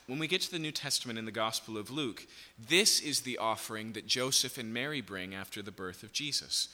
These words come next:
which tells us what about them? That they were poor. Jesus was born into a poor family. So here's the point.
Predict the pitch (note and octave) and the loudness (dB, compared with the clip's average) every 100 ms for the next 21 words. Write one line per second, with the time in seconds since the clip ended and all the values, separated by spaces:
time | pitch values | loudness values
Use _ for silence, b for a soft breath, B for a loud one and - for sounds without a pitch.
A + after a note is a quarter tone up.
0 | B B G#2+ - - G#2+ A2 A2 - C#3+ | B B -4 0 2 0 0 -2 0 0
1 | B2+ D#2+ D2+ D2+ D2 - _ _ - - | -2 -6 -8 -12 -16 -20 _ _ -20 -10
2 | G2 F#2 A2 - E3+ D#3 - - _ _ | -8 -6 -2 2 2 0 -10 -20 _ _
3 | _ _ _ - G2 A2 A2+ C3+ - C3+ | _ _ _ -4 0 2 4 2 2 -2
4 | - G#2 G2+ B2 - B2 - G2 F#2+ - | -4 -4 -2 -4 -4 -6 -8 -8 -8 -6
5 | D#3+ F3 D#2 - _ _ _ - - - | -6 -6 -10 -14 _ _ _ -20 -20 -20
6 | B B B B B B B B _ _ | B B B B B B B B _ _
7 | - - G#3 F3 E3 - - - - _ | 8 12 12 12 10 2 -10 -20 -20 _
8 | - A3+ A#3+ - F#3 - C#3 F#2 | -2 4 8 8 8 4 0 -2